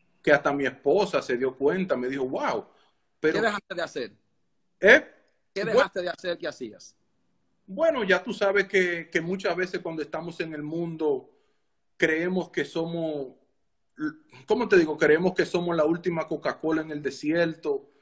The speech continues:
Speaker 1: eh, creemos que, no, que, que, que lo tenemos todo y no tenemos nada. Pero ya cuando Cristo viene y quita ese corazón de piedra y pone un corazón de carne, ya tú comienzas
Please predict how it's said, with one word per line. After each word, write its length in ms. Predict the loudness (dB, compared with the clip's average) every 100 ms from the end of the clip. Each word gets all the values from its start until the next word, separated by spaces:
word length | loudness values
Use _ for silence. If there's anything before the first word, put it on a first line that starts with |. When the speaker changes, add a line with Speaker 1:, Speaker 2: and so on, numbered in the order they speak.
| _ _ _
Speaker 1:
eh, 340 | 2 2 2
creemos 380 | 4 4 4 2
que, 120 | -2
no, 160 | -2 -2
que, 360 | 0 0 0 -4
que, 220 | -6 -4
que 100 | -2
lo 140 | -2
tenemos 440 | -2 -4 -4 -8 -2
todo 500 | 0 0 0 -2 -2
y 80 | -4
no 140 | -4 -2
tenemos 360 | -2 -2 -4
nada. 540 | 0 2 2 0 -4 -10 _ _ _ _ _ _ _
Pero 200 | 2 4
ya 200 | 2 0
cuando 360 | -2 -4 -6
Cristo 560 | -4 -6 -6 -10 -8 -6
viene 600 | -2 -2 -2 -6 -6 -8
y 180 | -8 -8
quita 280 | -6 -2 0
ese 180 | 0 0
corazón 460 | 2 2 0 -4
de 100 | 0
piedra 760 | 0 0 2 2 2 0 -4 -8 _ _ -4
y 140 | -2
pone 280 | 4 4 6
un 120 | 4
corazón 520 | 2 2 2 0 0
de 160 | 0 0
carne, 640 | 2 4 2 -2 -12 -14 _ _ _ _ _ _ _ _ _ _ _ _
ya 220 | 0 0 2
tú 160 | -2
comienzas 960 | -4 -6 -6 -6 -8 -10 -8 -6 -8